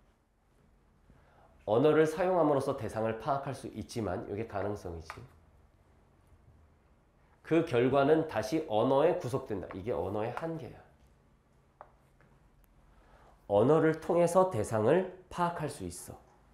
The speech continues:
근데 그 대상이 언어 속에 갇혀버려. 그 언어의 한계야. 신영균이란 언어를 통해서, 어, 나를 지칭한다는 거 알 수 있지만 내가 그 신영균이냐?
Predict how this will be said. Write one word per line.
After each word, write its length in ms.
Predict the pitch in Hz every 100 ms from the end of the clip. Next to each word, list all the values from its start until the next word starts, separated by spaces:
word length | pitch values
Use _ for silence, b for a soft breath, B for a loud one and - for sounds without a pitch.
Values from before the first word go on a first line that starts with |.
| _ _ _ _ _ _ _ _ _ _ -
근데 320 | 131 175 185
그 120 | 156
대상이 400 | 113 117 143 135
언어 240 | 107 117 156
속에 300 | 160 131 -
갇혀버려. 640 | - - 156 143 101 80 - - _ _ _ _
그 80 | 82
언어의 320 | 95 127 113
한계야. 540 | - 165 160 120 - - _ _ _ _ _ _ _ _ _ _ _ _ _ _ _ _ _ _ _ _ _ _ _ _ _
신영균이란 1300 | - 220 202 190 190 101 - - - - - 131 147
언어를 340 | 98 127 143
통해서, 300 | 139 127 120
어, 180 | 113 113
나를 260 | 95 110 147
지칭한다는 560 | 123 - 139 120 113
거 60 | 101
알 120 | 90
수 120 | -
있지만 400 | 107 - 98 127 - - b b b b b -
내가 280 | 120 170 156
그 80 |
신영균이냐? 720 | 127 - 185 165 120 98 131